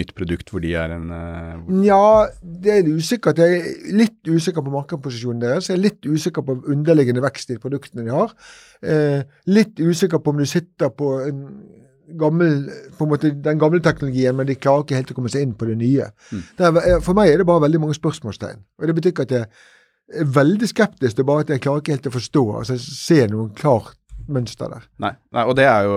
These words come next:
Speaker 1: øh, sånn, det, det, det å, det å forstå det og være, være trygg på det, det er jo veldig viktig når du skal inn i posisjon, for da
Speaker 2: Ja.
Speaker 1: faller det ti prosent, så,
Speaker 2: Ja.
Speaker 1: og dine forutsetninger fortsatt ligger til grunn, så er det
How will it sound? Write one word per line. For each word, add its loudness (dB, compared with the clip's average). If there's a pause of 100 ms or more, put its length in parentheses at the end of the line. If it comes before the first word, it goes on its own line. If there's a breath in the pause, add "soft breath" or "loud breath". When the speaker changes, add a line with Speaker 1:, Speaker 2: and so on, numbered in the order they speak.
Speaker 1:
øh, -2
sånn, -10 (480)
det, -6
det, -4
det 0
å, 0
det 2
å -2
forstå 0 (100)
det 2
og 2
være, 2 (500)
være -2
trygg -6
på -6
det, 0
det 2
er 4
jo 0
veldig 0
viktig -8
når -4
du -8
skal -2
inn -2
i -10
posisjon, -4
for 0
da 4
Speaker 2:
Ja. 0 (760 loud breath)
Speaker 1:
faller -4
det -4
ti -2
prosent, -2
så, -2
Speaker 2:
Ja. 2 (260)
Speaker 1:
og -6
dine 0
forutsetninger -4
fortsatt -6
ligger -4
til -2
grunn, -2
så -2
er -4
det -4